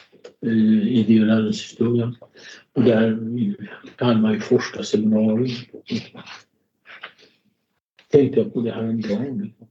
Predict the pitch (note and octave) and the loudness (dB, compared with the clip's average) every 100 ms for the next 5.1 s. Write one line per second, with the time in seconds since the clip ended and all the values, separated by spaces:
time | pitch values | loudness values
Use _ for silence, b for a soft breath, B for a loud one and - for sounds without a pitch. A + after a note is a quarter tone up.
0 | _ _ _ _ _ _ _ _ _ _ | _ _ _ _ _ _ _ _ _ _
1 | _ _ _ _ _ _ _ _ B B | _ _ _ _ _ _ _ _ B B
2 | C3+ D3 D3+ F#3 G3+ - - B2 D3+ F3 | 2 4 6 6 4 -2 -6 -4 0 0
3 | C3 A2+ - - - C#3 D3+ C#3+ E3 D#3 | 2 0 -4 -12 0 2 4 4 2 0
4 | A#2+ - G#2+ A2+ B2+ A#2 A2 A#2 A2+ - | -2 -8 -4 -4 -2 -4 -4 -6 -6 -10
5 | C3 | -16